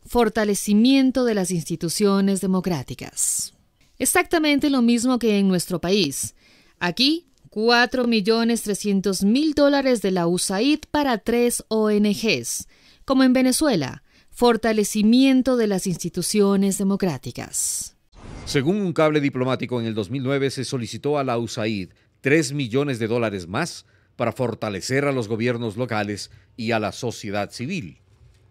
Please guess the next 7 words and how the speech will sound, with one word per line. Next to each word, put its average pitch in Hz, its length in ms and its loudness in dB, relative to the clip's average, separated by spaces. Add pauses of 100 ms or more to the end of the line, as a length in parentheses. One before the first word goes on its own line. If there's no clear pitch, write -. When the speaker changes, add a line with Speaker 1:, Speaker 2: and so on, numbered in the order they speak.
(540)
Speaker 1:
La 208 180 -2
prensa 247 380 2
también 220 360 4
mereció 226 380 0
un 226 100 0
tratamiento 208 560 2
especial. 180 640 0